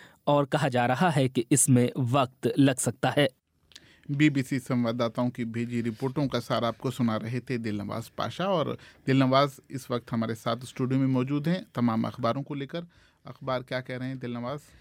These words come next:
Speaker 1: जी, कल बिहार में मतदान, अ, खत्म हुआ और आज के अखबारों की सुर्खियों में exit poll है।
Speaker 2: जी।
Speaker 1: हिंदुस्तान लिखता है बिहार में कांटे की टक्कर, तो दैनिक जागरण कहता है बदलाव की ओर बिहार। टुडेज चाणक्य ने किया भाजपा की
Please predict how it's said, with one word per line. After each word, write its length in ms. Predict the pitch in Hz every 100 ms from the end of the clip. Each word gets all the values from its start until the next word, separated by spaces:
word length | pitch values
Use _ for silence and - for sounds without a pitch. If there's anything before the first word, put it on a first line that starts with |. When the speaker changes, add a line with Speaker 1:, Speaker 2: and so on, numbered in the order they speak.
| _ -
Speaker 1:
जी, 100 | 165
कल 180 | 202 240
बिहार 520 | 156 143 120 156 175
में 160 | 190 190
मतदान, 520 | 160 151 139 143 143
अ, 200 | 143 135
खत्म 440 | - - 175 196
हुआ 120 | 202 220
और 120 | -
आज 200 | 156 190
के 80 | 202
अखबारों 360 | - 139 135 131
की 100 | 131
सुर्खियों 400 | 135 127 - 123
में 120 | 123 123
exit 280 | 120 127 -
poll 200 | 135 147
है। 200 | 143 165
Speaker 2:
जी। 120 | 131 113 -
Speaker 1:
हिंदुस्तान 400 | 143 135 156 170
लिखता 260 | 175 -
है 140 | 170 175
बिहार 400 | 131 117 120 120
में 120 | 120
कांटे 320 | - 127 165
की 100 | 160
टक्कर, 420 | 165 151 - 151 160 - -
तो 60 |
दैनिक 360 | 123 127 139 143
जागरण 300 | 131 120 113
कहता 340 | 107 123 123
है 120 | 120 123
बदलाव 440 | 110 101 110 110 -
की 80 | 120
ओर 140 | 107
बिहार। 440 | 107 113 131 139 151 - -
टुडेज 320 | 143 156 175
चाणक्य 380 | 156 127 123 131
ने 100 | 123
किया 180 | 120 113
भाजपा 540 | 110 110 117 127 139
की 260 | 127 123